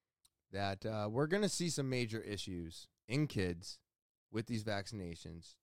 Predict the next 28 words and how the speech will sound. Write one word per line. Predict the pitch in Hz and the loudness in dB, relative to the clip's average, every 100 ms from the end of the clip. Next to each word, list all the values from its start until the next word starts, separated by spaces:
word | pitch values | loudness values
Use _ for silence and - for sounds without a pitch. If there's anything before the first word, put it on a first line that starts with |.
| _ - | _ -2
just | 107 127 | 0 2
like | 120 | 2
we | 123 | 0
do | 107 98 90 87 - _ _ _ | 0 0 0 -4 -10 _ _ _
with | 90 90 82 - _ _ _ _ _ _ | -2 -2 -2 -10 _ _ _ _ _ _
females | 117 120 117 113 | 2 4 4 2
who | 110 98 | 0 -2
are | |
pregnant, | - 139 139 139 135 - _ _ _ _ | 2 2 4 2 -2 -8 _ _ _ _
females | 123 117 113 95 | -2 2 2 0
in | 92 | -2
general, | 85 135 127 127 120 - _ _ _ | 2 4 4 4 2 -2 _ _ _
and | - 113 113 110 107 - _ | -2 0 2 2 -2 -10 _
all | 113 127 131 120 | 4 6 6 4
the | 104 | 2
long | 107 123 120 120 - _ | 2 4 2 -2 -6 _
hauler | 120 117 117 | 0 2 2
symptoms | 104 - 127 110 95 - - | 0 -2 -2 -2 -6 -8 -10
that | 104 | -10
people | - 110 101 | -4 -2 -2
got | 98 98 90 90 _ _ _ _ | -2 0 -2 -4 _ _ _ _
from | - 123 117 110 - _ _ _ | 2 4 4 0 -8 _ _ _
the | 104 | -4
vaccine, | 107 98 - 98 90 92 - | 0 0 -2 -6 -6 -8 -8
vaccine | 110 123 120 - 107 98 90 - _ _ | 2 2 2 -2 -4 -4 -8 -14 _ _
in | 107 | -8
general. | 90 95 82 76 71 _ - | -4 -2 -2 -6 -12 _ -6
So | - 123 113 101 | 0 4 4 2